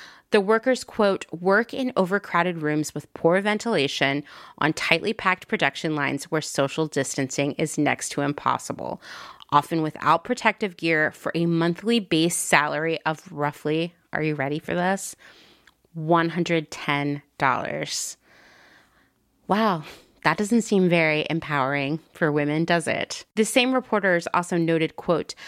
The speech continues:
"The relentlessly increasing demand for affordable fashion clothes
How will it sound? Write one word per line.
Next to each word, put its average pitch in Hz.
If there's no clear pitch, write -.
"The 214
relentlessly 220
increasing 202
demand 160
for -
affordable 160
fashion 147
clothes 151